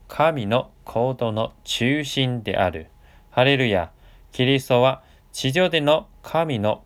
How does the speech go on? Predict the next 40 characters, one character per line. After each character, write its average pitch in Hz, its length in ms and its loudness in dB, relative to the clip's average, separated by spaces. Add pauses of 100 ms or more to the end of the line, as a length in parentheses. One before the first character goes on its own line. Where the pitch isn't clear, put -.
(140)
行 160 360 0
動 160 240 -2
の 180 240 0 (320)
中 156 440 -2
心 139 460 -2
で 101 120 0
あ 110 160 4
る。 87 220 -4 (580)
今 190 240 2
週 185 280 -2
は 175 180 4
ロ 147 160 -2
マ 147 140 2
ス 135 160 -6
字 95 280 -8 (760)
十 139 200 0
一 143 100 -6
個 101 220 0
あ 90 60 0
り 87 80 -6
ま 82 140 -8
す。 - 260 -14 (480)
三 156 240 -2
つ - 160 -2
の 180 140 2
区 - 260 -2
分 135 200 0
に、 151 240 0 (640)
え 101 260 -2
ー、 - 20 -4
分 101 160 -2
け 123 100 0
ら 110 160 2
れ 95 140 -4
る 110 240 -4 (120)
と 101 100 0
思 92 180 -2
い - 20 -8
ま 85 160 -8
す。 - 320 -10